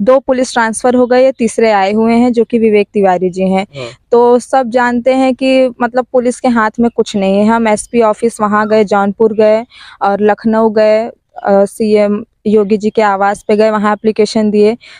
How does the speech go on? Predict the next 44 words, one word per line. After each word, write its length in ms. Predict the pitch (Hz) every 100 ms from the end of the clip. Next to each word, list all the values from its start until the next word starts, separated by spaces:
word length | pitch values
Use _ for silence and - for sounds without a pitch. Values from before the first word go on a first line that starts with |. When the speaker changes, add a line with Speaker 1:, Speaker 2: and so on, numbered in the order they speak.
| -
Speaker 1:
तो 60 | 240
को-, 200 | 254 247
वहाँ 260 | 247 254 269
पे 100 | 285
भी 120 | 262
हमने 220 | 277 262
यही 260 | 269 247 262
सीबीआई 420 | - 247 226 233
जांच 280 | 233 220 226
की 100 | 247
ही 120 | 233
मांग 320 | 226 202 190
की, 180 | 190 196 190
क्योंकि 280 | 240 240
हम 200 | 254 247
थाने 340 | 240 233 220 233
में 160 | 240
जाते 360 | 214 214 202 -
हैं, 200 | 247 262
वहाँ 220 | 247 214
पे 120 | 214
कहा 280 | 220 214 214
जाता 320 | 214 220 214
है 120 | 220 226
बच्चे 340 | 208 - 220
की 120 | 214
जांच 240 | 196 208 208 -
चल 160 | 220
रही 260 | 220 226 233
है, 220 | 233 247 - - - -
बच्चा 340 | 202 - 220
नहीं 240 | 208 196 190
मिलता 340 | 180 180 196
है, 160 | 196 220
इसलिए 340 | - 233 240
हम 320 | 240 233 233
अब 80 | 254
सीबीआई 460 | - 233 202 196 190
जांच 260 | 185 185
की 100 | -
मांग 260 | 190 170 170
कर 160 | 196
रहे 200 | 180 175
हैं। 240 | 185 196